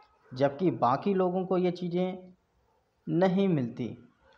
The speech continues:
और करीब से देखने पर आप पाएंगे कि जिन लोगों को सबसे ज़्यादा सम्मान मिलता है, वे सबसे ज़्यादा सफल भी होते हैं।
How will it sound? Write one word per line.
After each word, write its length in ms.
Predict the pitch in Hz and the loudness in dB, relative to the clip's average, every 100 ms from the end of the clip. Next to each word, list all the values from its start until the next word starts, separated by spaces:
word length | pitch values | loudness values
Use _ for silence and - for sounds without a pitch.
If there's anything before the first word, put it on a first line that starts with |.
| - | 0
और 260 | 175 202 - | 2 2 2
करीब 300 | 180 190 226 | 2 2 0
से 120 | 214 | 0
देखने 360 | 170 170 175 180 | 0 0 0 0
पर 240 | 175 - | 0 0
आप 240 | 117 147 165 | 2 2 4
पाएंगे 340 | 175 175 175 | 2 4 0
कि 400 | 170 - 175 175 170 - - - _ 139 | -2 -4 -6 -6 -10 -20 -20 -20 _ -6
जिन 220 | 139 208 | 0 4
लोगों 360 | 196 185 175 | 4 4 2
को 100 | 180 | 0
सबसे 420 | 185 147 - - 170 | 0 0 -2 -2 -2
ज़्यादा 420 | 135 123 143 185 | 0 2 4 2
सम्मान 420 | 185 170 170 170 | 2 0 2 2
मिलता 340 | 170 165 160 165 | 2 -2 2 4
है, 80 | |
वे 180 | 143 165 | 4 0
सबसे 360 | 175 127 - 165 | -2 -4 -4 -4
ज़्यादा 320 | 127 117 143 | 0 2 2
सफल 380 | 151 131 170 190 | 0 -4 -2 -2
भी 140 | 190 | -2
होते 340 | 175 - - 135 | -4 -4 -4 -6
हैं। 220 | 117 | -6